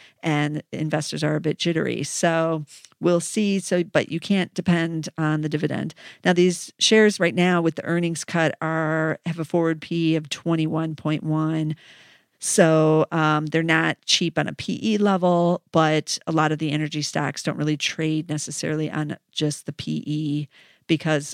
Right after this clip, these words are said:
of the fluctuation in the earnings here. So I thought I'd take a look and see what other energy plays, uh, Berkshire Hathaway is in, because I knew they had a couple of other ones,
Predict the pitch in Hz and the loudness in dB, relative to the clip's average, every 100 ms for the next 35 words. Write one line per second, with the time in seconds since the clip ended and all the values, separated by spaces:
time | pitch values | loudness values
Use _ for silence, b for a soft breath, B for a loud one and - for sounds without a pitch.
0 | - 147 147 - 156 - 143 147 - 143 | -8 -6 -4 -2 -2 -2 -2 -2 -4 -6
1 | 156 - 156 151 107 151 - 170 - 143 | -6 -6 -6 -6 -8 -10 -10 -8 -6 -6
2 | - - 170 165 156 - _ _ _ _ | -4 -2 -2 -2 -6 -10 _ _ _ _
3 | - - 220 339 339 226 214 175 175 160 | -6 2 4 4 2 0 0 6 6 6
4 | 156 - B B B - 180 170 214 190 | 2 -8 B B B -2 0 0 -2 0
5 | 156 170 196 - 160 160 156 170 175 165 | 2 4 4 2 2 2 2 0 -2 -2
6 | 151 147 - 151 151 160 151 139 - _ | -2 -2 -2 0 0 0 -2 -4 -10 _
7 | - 156 151 156 156 - 160 165 151 156 | -4 -2 0 -2 -2 -2 -2 -2 -2 0
8 | 156 156 147 - 160 151 151 165 165 170 | 2 2 0 0 0 0 -2 -2 -2 2
9 | 202 190 175 165 160 - 151 160 156 156 | 2 2 0 -4 -4 -6 -2 0 0 0
10 | 156 160 147 139 143 156 - | 0 0 0 -2 -2 -4 -6